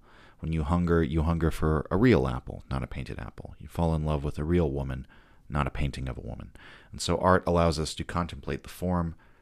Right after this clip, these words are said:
without being painfully ensnared by the desires of our will. That's the Schopenhauerian view on art. Nietzsche writes about all of this, quote,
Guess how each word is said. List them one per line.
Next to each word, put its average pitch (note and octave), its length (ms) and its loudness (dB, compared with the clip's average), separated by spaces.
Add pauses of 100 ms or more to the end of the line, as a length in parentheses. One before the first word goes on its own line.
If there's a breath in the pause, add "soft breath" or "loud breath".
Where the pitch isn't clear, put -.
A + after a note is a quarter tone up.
(140 soft breath)
without E2 320 2
being D2 220 0
painfully D2+ 520 -2
ensnared C2+ 420 -2
by C2+ 100 -2
the C2 140 -4
desires C#2 600 -2
of C2 120 -6
our C2 140 -2
will. A1 420 -6
That's - 240 -4
the C#2 240 -4
Schopenhauerian C#2 720 0
view C2+ 180 -4
on C2+ 120 -4
art. F#2 260 2 (1160 loud breath)
Nietzsche D2 580 0 (100)
writes F#2 320 2
about D2 260 2
all C#2 140 -2
of - 100 -10
this, C#2+ 260 -4
quote, G2 440 2